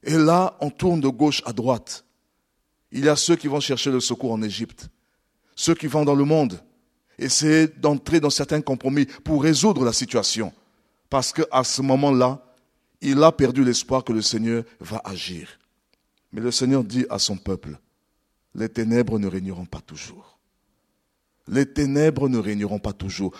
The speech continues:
Le Seigneur est le maître des temps et des circonstances.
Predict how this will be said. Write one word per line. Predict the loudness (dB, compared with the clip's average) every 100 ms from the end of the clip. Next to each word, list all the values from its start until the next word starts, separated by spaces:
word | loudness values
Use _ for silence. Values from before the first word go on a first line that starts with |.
| 0
Le | 4
Seigneur | 4 6 6 6 10
est | 10 12
le | 10
maître | 8 4 4
des | -2
temps | 2 2 2 -4 _
et | 4
des | 4
circonstances. | 0 -4 -8 -6 -6 -6 -4 -4 -6 _